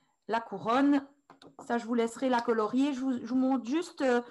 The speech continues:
celui-là, je l'aime bien avec, euh, la petite ondulation. Elle est sympa. Donc, c'est, et ça, c'est, hop, la petite spirale.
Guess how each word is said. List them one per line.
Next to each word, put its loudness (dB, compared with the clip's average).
celui-là, 0
je -4
l'aime 4
bien 4
avec, -2
euh, 0
la 2
petite -6
ondulation. 2
Elle -2
est -2
sympa. -2
Donc, 2
c'est, 0
et 2
ça, -4
c'est, -2
hop, 0
la 0
petite -6
spirale. 0